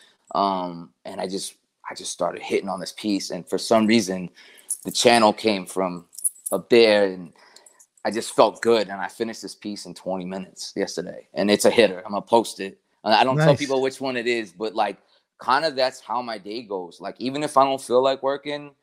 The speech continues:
Speaker 1: even though I said I don't force it, sometimes you just have to just put the pen to the paper or to
Speaker 2: Right.
Speaker 1: the canvas. And then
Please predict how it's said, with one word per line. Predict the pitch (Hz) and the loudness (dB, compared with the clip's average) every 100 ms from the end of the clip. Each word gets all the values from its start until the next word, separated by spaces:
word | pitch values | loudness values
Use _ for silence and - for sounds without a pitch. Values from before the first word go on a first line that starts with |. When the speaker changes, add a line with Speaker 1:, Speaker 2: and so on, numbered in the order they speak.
| _ - | _ -8
Speaker 1:
even | 117 117 | -6 -2
though | 113 | -4
I | |
said | 107 110 | -2 -2
I | 107 | 0
don't | 95 85 | -4 -6
force | 101 104 - | -2 -2 -2
it, | 120 - | -4 -4
sometimes | 117 110 131 135 120 | -8 0 0 0 -4
you | 110 | -6
just | 104 | 0
have | 113 104 | 2 2
to | 113 | 0
just | 90 95 - | -8 -8 -6
put | 117 | -4
the | 107 | -4
pen | - 110 110 107 | -4 0 0 -2
to | |
the | 90 | -8
paper | - 104 101 82 90 _ _ | -2 0 0 -6 -12 _ _
or | 110 98 | 4 6
to | 143 | 6
Speaker 2:
Right. | 135 | 6
Speaker 1:
the | 117 | 8
canvas. | 107 110 101 98 - _ _ _ - | 6 4 0 -4 -12 _ _ _ -8
And | 92 | -6
then | 98 95 | -4 -6